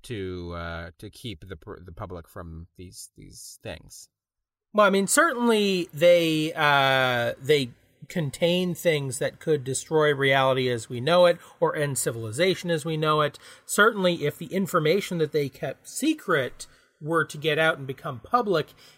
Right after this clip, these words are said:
Speaker 2: it would change public perceptions, and we would, we would have a different understanding of reality. But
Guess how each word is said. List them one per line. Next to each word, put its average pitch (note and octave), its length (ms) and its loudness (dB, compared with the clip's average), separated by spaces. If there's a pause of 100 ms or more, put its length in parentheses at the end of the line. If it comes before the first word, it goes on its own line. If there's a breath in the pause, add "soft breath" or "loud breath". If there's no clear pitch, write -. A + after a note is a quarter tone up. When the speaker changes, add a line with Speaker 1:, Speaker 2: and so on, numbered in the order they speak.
Speaker 2:
it G3 180 0
would D#3+ 220 0
change F#3+ 460 -2
public F3 360 -2
perceptions, E3 720 -4
and C3+ 240 -6
we D3+ 140 -2
would, D3 340 -2
we D#3 80 -6
would D3 140 -8
have D#3 120 -2
a C3+ 40 -8
different D#3 300 -4
understanding D3 920 -4
of C3 260 -4
reality. B2 760 -2 (560 soft breath)
But D#3+ 840 2